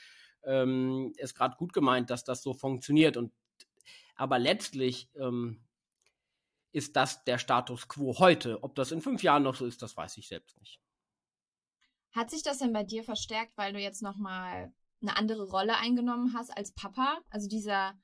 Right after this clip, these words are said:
Speaker 2: Wunsch für die, diese wünschenswerte Zukunft?
Speaker 1: Nee, eigentlich nicht. Mm, die vorherige Überlegung, die, die Leslie, also meine Frau und ich hatten, war natürlich die, möchte man in diese Kel-, in diese Welt Kinder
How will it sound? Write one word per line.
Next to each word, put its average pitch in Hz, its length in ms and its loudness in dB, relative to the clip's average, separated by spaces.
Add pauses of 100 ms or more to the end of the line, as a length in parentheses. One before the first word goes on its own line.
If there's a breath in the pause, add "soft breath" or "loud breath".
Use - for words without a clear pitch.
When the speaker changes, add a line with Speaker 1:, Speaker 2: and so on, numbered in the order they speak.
(360)
Speaker 2:
Wunsch 233 720 6 (220)
für 226 80 -2
die, 214 220 -2
diese 190 360 -8
wünschenswerte 226 800 4
Zukunft? - 640 -12 (2000 soft breath)
Speaker 1:
Nee, 139 720 4 (100)
eigentlich 123 420 -6
nicht. 107 320 -14 (140)
Mm, 123 400 -4
die 135 220 -8
vorherige 143 840 0
Überlegung, 135 460 2
die, 123 360 2
die 123 120 -4
Leslie, 123 360 -2
also 120 160 -6
meine 117 220 -6
Frau 127 220 2
und 127 120 0
ich 123 120 -4
hatten, 127 280 -2
war 120 120 0
natürlich 120 460 0
die, 120 320 -2 (240 loud breath)
möchte 143 340 0
man 180 220 4
in 151 140 6
diese 135 240 -2
Kel-, 123 440 -4
in 139 160 -4
diese 131 240 -4
Welt 120 200 0
Kinder 120 440 -2